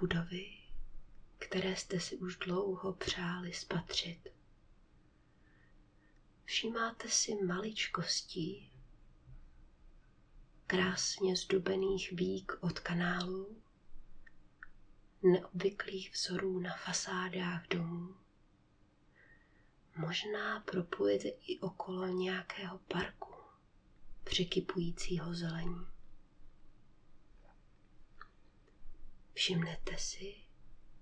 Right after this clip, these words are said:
že ještě v jedné věci se tohle město liší od skutečnosti. Místo lidí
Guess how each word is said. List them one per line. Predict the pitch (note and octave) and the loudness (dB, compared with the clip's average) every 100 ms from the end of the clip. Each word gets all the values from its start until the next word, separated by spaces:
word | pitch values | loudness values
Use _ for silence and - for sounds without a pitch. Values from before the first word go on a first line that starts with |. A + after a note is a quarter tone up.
| - - - - - - | -18 -20 -20 -20 -20 -12
že | - - | -6 0
ještě | F#3+ F#3+ - A#3 A3 | 0 2 2 2 -2
v | G#3 | -4
jedné | G#3+ - - - | -8 -6 -4 0
věci | D#3+ - - E3 | 0 0 -4 -2
se | - E3+ | 0 -2
tohle | - F3 E3 F#3+ | 0 2 2 2
město | F3 F3 E3+ - - E3+ | 2 2 2 0 0 -2
liší | E3+ E3+ - - F3+ F3+ | -2 0 2 2 0 -2
od | - D#3+ | -2 -6
skutečnosti. | - - - E3 - - E3 - - - G3+ - - - - - - - - - - - - - - - - - - - - - - - - - | -6 -8 -8 -4 -2 -2 0 0 0 -6 -16 -20 -18 -10 -10 -10 -16 -16 -20 -20 -20 -20 -20 -20 -20 -20 -20 -20 -20 -20 -20 -20 -20 -20 -20 -10
Místo | F3 F#3+ - C4 | -6 -2 -2 0
lidí | G#3+ E3+ - D#3+ E3+ F3+ F#3 | 0 0 0 0 0 -4 -10